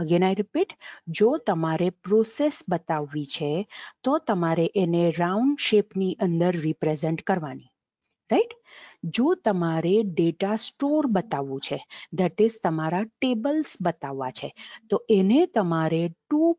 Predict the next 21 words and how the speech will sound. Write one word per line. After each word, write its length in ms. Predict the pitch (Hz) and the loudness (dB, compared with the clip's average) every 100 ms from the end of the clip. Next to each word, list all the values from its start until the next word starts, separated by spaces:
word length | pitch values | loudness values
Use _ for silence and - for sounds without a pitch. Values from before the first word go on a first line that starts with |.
| - | 2
પેરેલલ 640 | 208 180 190 196 202 202 | 2 2 0 2 2 2
લાઇન્સની 640 | 190 175 170 - 185 190 | 0 -2 -2 -4 -2 -2
વચ્ચે 520 | 170 156 - - 175 | -2 -6 -4 -2 0
રિપ્રેઝન્ટ 720 | 160 151 160 160 147 151 151 - | -2 -4 -6 -4 -4 -4 -6 -2
કરવાનું. 480 | 202 156 131 - _ _ _ _ _ - 165 | -2 -2 -8 -14 _ _ _ _ _ -6 -2
Again 220 | 160 165 | 0 0
I 100 | 175 | 0
repeat, 340 | 175 - 359 - - - - | -2 -2 -4 -6 -18 -20 -12
જો 280 | 156 185 285 | -2 0 0
તમારે 520 | 254 175 160 160 190 | 0 -2 0 0 0
ડેટા 400 | 165 151 - 180 | 0 -4 -4 -6
સ્ટોર 440 | - - 285 302 | -6 -4 0 0
બતાવવું 500 | 269 196 - 143 139 | 2 -2 -2 -8 -8
છે, 240 | 147 - - _ _ - _ | -10 -10 -14 _ _ -20 _
રાઈટ? 200 | 185 349 392 - 240 | -2 -2 -4 -8 -2
That 220 | 175 - | 0 0
is 140 | 220 - _ | -2 -4 _
ટેબલ્સ 540 | 254 226 269 311 - - | 0 2 4 2 0 -2
બતાવવું 480 | 175 - 147 143 143 | -2 -2 -4 -4 -6
છે, 240 | - 139 - - - | -6 -8 -12 -18 -6
તો 140 | - | -6